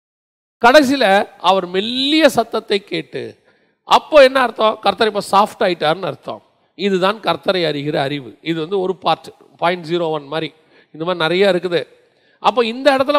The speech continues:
பகலில் குளிர்ச்சியான வேலை ஏன் வரார் தெரியுமா? அவருக்கு தெரியும், நான், நான் செஞ்சுட்டு போன எல்லாத்தையும் ஒருத்தன் கொலாப்ஸ் பண்ணிட்டான் கீழே. சர்வ வல்லமையுள்ள தேவன் தானே, அவருக்கு நல்லா தெரியும்ல.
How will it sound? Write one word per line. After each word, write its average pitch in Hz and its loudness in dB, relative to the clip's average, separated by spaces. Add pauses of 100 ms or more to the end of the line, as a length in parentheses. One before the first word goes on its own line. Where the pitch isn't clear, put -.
பகலில் 247 0
குளிர்ச்சியான 294 0
வேலை 247 -2
ஏன் 240 2
வரார் 214 2
தெரியுமா? 180 -2 (380)
அவருக்கு 151 -4
தெரியும், 196 0 (680)
நான், 143 -2 (140)
நான் 156 -2 (100)
செஞ்சுட்டு 226 -2
போன 220 -6
எல்லாத்தையும் 190 0
ஒருத்தன் 185 -6
கொலாப்ஸ் 185 -2
பண்ணிட்டான் 160 -6
கீழே. 135 -8 (1300)
சர்வ 180 -2
வல்லமையுள்ள 185 -2
தேவன் 165 0
தானே, 135 -6 (460)
அவருக்கு 156 -6
நல்லா 185 -2
தெரியும்ல. 139 -6